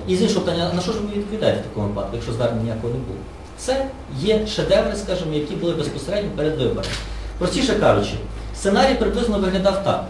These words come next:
Голова адміністрації викликає, значить, того чи іншого, е, кі-, керівника і каже: «Друг, в тебе стільки, наприклад, директор школи, в тебе стільки дітей. Ти повинен забезпечити результат виборів. Якщо ти не забезпечиш результат виборів,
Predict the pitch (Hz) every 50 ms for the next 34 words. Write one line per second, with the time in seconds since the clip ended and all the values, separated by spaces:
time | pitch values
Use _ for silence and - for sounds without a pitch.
0 | - - - - - 139 160 185 202 233 247 220 202 190 - 196 185 - - 196
1 | 190 - - - 143 131 156 180 180 202 185 - 170 131 110 104 104 104 - -
2 | - - - 156 151 156 165 - - 208 175 165 160 160 170 165 156 147 123 -
3 | 104 123 117 117 117 - - - - - - 135 135 135 135 135 135 135 135 -
4 | 180 160 - 190 175 170 160 160 156 156 156 147 135 135 135 - - - - -
5 | - 208 - - 175 160 - - - - - - 127 170 196 - - - - -
6 | - - - 214 220 214 - - - 233 233 - 196 185 180 185 185 190 196 190
7 | 185 185 180 175 - - 147 107 101 101 - - 170 170 - - 208 208 180 151
8 | 160 165 160 147 - - - - - - - - - - 220 220 214 214 254 254
9 | 202 185 - 170 - - 202 202 202 202 185 160 139 131 135 - 175 - - -
10 | 113 107 104 101 95 - - - - - 160 160 - 220 - 180 165 151 165 170
11 | 156 - 175 160 151 139 135 147 143 - - 156 156 160 202 254 269 214 147 107
12 | -